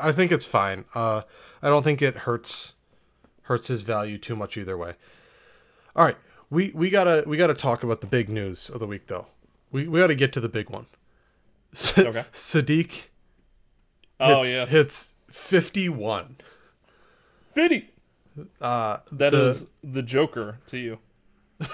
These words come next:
Speaker 1: N-, uh, yeah, th-, th-, that is overblown to me, but whatever. Uh, <laughs> it's, it's the sociopathic to be like, "The Joker's my favorite character."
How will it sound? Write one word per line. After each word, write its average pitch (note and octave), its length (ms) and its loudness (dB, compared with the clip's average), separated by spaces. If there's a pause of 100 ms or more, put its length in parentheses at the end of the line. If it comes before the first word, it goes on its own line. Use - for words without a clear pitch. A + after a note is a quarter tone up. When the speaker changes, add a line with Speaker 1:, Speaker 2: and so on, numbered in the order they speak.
(720)
Speaker 1:
N-, C#3+ 160 -4
uh, C3+ 340 -2
yeah, A2 400 -2 (260)
th-, A2+ 120 -16 (200)
th-, B2+ 120 -16 (560)
that C#3 220 0
is B2 360 -8
overblown A2 640 -8 (120)
to G#2 100 -16
me, F#2 180 -16 (100)
but G#2 200 -10
whatever. G2+ 340 -8 (440)
Uh, G#2+ 420 -6
<laughs> - 40 -12 (1400)
it's, F#3+ 260 -2
it's G#3 260 -4 (140)
the F3+ 120 -6
sociopathic C3 1000 -4
to C3+ 80 -6
be B2+ 100 -4
like, A#2+ 180 -2
"The B2+ 80 -6
Joker's A#2+ 380 -6
my B2 120 -2
favorite A#2+ 340 -2
character." C3 480 0